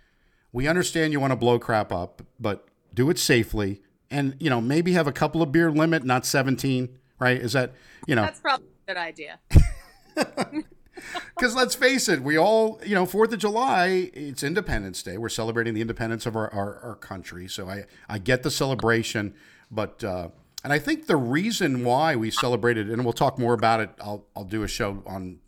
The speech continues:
Speaker 1: Saturday, of course, uh, for the Fourth of July. But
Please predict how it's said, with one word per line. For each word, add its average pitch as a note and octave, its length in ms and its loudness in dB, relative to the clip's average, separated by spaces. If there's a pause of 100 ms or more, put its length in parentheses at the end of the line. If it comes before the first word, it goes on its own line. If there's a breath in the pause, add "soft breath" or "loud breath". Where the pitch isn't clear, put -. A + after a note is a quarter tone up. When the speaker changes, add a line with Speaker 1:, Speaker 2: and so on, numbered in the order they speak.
(140)
Speaker 1:
Saturday, A#2 360 2
of F#2+ 120 -4
course, G#2 340 -4 (340 loud breath)
uh, F#2 180 -2
for A2 140 -6
the G#2 60 -4
Fourth A#2 260 -4
of G2+ 60 -4
July. A2+ 320 2
But G2+ 180 -4